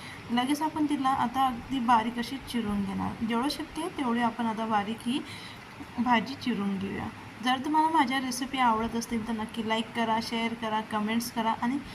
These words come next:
चॅनलला सबस्क्राईब करायला विसरू नका, जेणेकरून नवनवीन व्हिडिओ अपलोड केलं तर सगळ्यात आधी त्याचं नोटिफिकेशन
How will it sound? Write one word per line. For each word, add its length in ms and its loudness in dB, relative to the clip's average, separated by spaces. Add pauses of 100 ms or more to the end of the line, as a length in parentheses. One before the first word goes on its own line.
(260)
चॅनलला 400 4
सबस्क्राईब 480 2 (100)
करायला 300 4
विसरू 340 0
नका, 320 0
जेणेकरून 600 0
नवनवीन 500 0
व्हिडिओ 300 2
अपलोड 320 0
केलं 320 -4
तर 80 -2 (500)
सगळ्यात 340 4
आधी 140 4
त्याचं 280 -2
नोटिफिकेशन 680 0